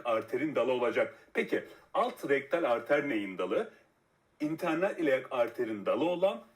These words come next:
internal pudendal arterin dalı. Yani alt rektal arter internal iliac arterin dalı değil, internal iliac arterin dalının dalı olacak. Buna benzer bir oluşum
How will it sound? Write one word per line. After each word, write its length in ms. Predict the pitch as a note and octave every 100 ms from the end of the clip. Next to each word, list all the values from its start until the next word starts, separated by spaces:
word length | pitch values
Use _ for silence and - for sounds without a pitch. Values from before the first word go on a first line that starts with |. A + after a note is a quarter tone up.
| _
internal 680 | G3 A#3 G#3 E3+ C#3 C#3+ -
pudendal 640 | - C#3+ C3+ C3+ C3+ F3+ -
arterin 540 | B2 B2 A2 B2 C3+ B2+
dalı. 320 | A#2 G#2 - - -
Yani 300 | D#3+ C3+ G#2+
alt 340 | - G3 - -
rektal 420 | A2+ - G2 F2+
arter 520 | - A2+ A#2 C3+ - -
internal 420 | C3+ C#3 C#3+ C#3+ -
iliac 380 | C#3+ A2+ G#2
arterin 420 | A2+ A2 A2+ A2+ G#2+
dalı 280 | G#2+ G2
değil, 300 | A2 C#3 B3+ - - - -
internal 640 | B2 B2+ C3 A#2+ D3 F#3+
iliac 280 | F#3 C3 G#2 -
arterin 540 | A#2 A#2 - B2+ G#2+ -
dalının 500 | B2+ A#2+ G#2+ D3 F#3
dalı 160 | C3+ C3
olacak. 460 | A#2 G#2+ G#2+ G2+ - - -
Buna 200 | F3+ A#3+
benzer 420 | A3 D3+ A#2+ G2
bir 180 | G#2+ G#2+
oluşum 420 | A2 G#2+ - -